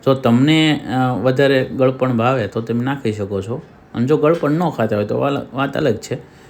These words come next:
ગળપણ નાખો તો તમને મજા આવશે. અને આ સો ગ્રામ આપણે ક્રિસમિસ નાખી છે, સો ગ્રામ કાજુ ટુકડા નાખશું.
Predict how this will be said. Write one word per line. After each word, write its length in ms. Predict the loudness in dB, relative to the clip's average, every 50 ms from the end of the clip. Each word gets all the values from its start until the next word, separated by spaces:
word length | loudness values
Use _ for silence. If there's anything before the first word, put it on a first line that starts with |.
| -16 -6 2
ગળપણ 300 | 2 2 4 4 2 2
નાખો 340 | 2 2 2 2 2 0 0
તો 60 | 0
તમને 220 | 2 2 2 4
મજા 240 | 2 2 2 2 2
આવશે. 220 | 0 0 -2 -4
અને 120 | -4 -4 -2
આ 140 | -4 -4 -4
સો 240 | -4 -2 -2 -2
ગ્રામ 260 | 0 0 -2 0 0 -2
આપણે 180 | -2 -2 -4
ક્રિસમિસ 640 | -6 -6 -4 -4 -4 -4 -2 -2 -2 -2 -2 -2 -4
નાખી 340 | -4 -6 -6 -6 -6 -6 -6
છે, 140 | -4 -6 -8 -10 -12 -20 -20 -20 -20 -20 -20 -20 -20 -20 -20 -20 -20 -20 -20 -20 -20 -20 -20 -20 -20 -20 -20 -20 -20 -20 -20 -12 -4
સો 160 | -2 0 2
ગ્રામ 280 | 2 2 2 2 0 -4
કાજુ 380 | -4 -2 0 0 2 2 0
ટુકડા 400 | 0 0 -2 0 0 2 0 2
નાખશું. 580 | 0 -2 -4 -6 -8 -10 -10 -10 -10 -10 -12 -20